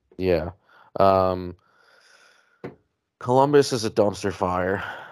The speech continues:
Um, Pittsburgh obviously is not, you know,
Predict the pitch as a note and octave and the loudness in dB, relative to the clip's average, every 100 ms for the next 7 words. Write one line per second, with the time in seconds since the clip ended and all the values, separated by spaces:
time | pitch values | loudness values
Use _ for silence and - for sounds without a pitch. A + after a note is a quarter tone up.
0 | - G#2 F#2+ F#2 F#2 F#2+ F#2 - - - | -4 0 0 0 -4 -8 -12 -14 -20 -20
1 | _ _ A#2 A#2 - G#2+ G#2+ G2+ F#2+ F#2+ | _ _ 0 0 2 4 4 4 4 2
2 | F#2+ G2 F#2+ F2+ F#2+ F#2 F#2 F#2 F2+ - | -2 -6 -6 -8 -10 -8 -2 -2 -2 -4
3 | F#2 F2 F2 | -8 -6 -8